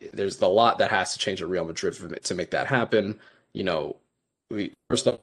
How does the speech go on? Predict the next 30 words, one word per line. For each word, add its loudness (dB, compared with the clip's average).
I 4
think 0
Martin 0
Odegaard 2
needs -6
playing 2
time -4
at -2
Arsenal, 2
and -2
second 4
off, -2
I, 2
I 0
think 0
Real 4
Madrid -4
are -4
probably 0
gonna -6
have -6
to -6
offload -2
at -2
least 2
one 0
of 0
those 2
four -4
players 0